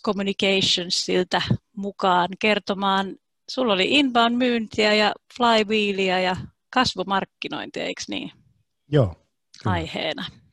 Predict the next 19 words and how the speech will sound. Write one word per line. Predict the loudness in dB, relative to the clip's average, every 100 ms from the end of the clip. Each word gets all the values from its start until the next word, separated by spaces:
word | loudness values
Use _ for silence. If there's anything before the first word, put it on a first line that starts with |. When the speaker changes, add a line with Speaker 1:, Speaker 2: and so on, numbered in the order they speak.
| -6
Speaker 1:
Hienoa. | -4 -4 -8 -12 _ _ -20 -20 -18 -18 -20 -10
Ja | 0 2 2 -2 _ _ _ _ -6
sen | 2 4
jälkeen | 4 2 0 0
mennään | -2 -2 -2
vähän | -2 -4
sinne | -6 -6
perinteisempään | -4 -4 -4 -6 -6 -8 -6 -6 -6
myynti-, | -12 -12 -10 -10 -12 -10
myyntipuoleen | -8 -6 -6 -4 -4 -2 -4
ja |
käydään | -4 -4 -4 -6
läpi | -8 -10 -12
sitä | -10 -8
tehtävää, | -8 -8 -12 -12 -10 -12
mitä | -12 -12
teillä | -10 -10
on | -10 -12
just | -16